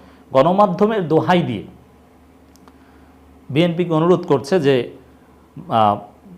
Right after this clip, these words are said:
পুনর্বিবেচনা করে দেখবেন এবং মধ্যমপন্থী নেবেন। এর মানে এই যে ভারতের আধিপত্যবাদের বিরোধিতা, এটা করা উচিত না,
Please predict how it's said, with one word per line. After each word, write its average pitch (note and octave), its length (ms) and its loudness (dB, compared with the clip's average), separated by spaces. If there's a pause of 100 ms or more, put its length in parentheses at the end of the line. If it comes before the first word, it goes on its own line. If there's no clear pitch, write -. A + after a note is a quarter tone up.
পুনর্বিবেচনা F3 640 4
করে D#3+ 180 4
দেখবেন D#3 360 2
এবং D#3 260 2
মধ্যমপন্থী C3 800 0
নেবেন। F2+ 260 -12 (200)
এর C3 120 -10
মানে D3+ 180 -6
এই D#3 80 0
যে D#3 120 -2
ভারতের C#3 360 -2
আধিপত্যবাদের D3 640 -2
বিরোধিতা, B2+ 540 -8 (200)
এটা C#3 200 -6
করা D3+ 220 -2
উচিত D3+ 380 -4
না, E2 160 -14